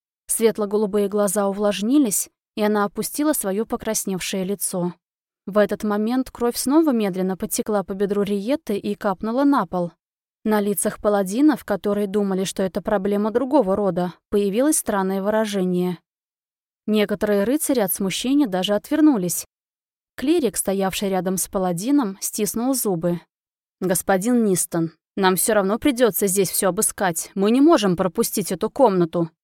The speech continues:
Почему здесь так сильно пахнет кровью?" Килиан осторожно убрал руку Риетты и, пройдя вперёд, преградил вход.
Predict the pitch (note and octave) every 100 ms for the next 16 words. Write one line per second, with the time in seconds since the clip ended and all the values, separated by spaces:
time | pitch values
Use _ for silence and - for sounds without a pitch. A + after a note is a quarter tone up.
0 | _ _ _ _ G#3 - B3+ C#4+ B3 G3+
1 | - A3+ - D4+ A3 E3 F#3 F3+ G#3+ -
2 | C#4+ D4 F#3 E3+ E3 - _ _ _ _
3 | _ - C4+ D#4 D4 A3+ - G#3 G#3 G3
4 | G3+ F#3+ G3+ F#3+ G3+ F#3+ G3 G3+ F#3+ C4+
5 | - G#3+ F3+ - G3 G3 G3+ G3 F#3+ F#3
6 | - F#3 B3+ - B3+ G#3+ G3 E3+ G#3 -
7 | - F3 D#3+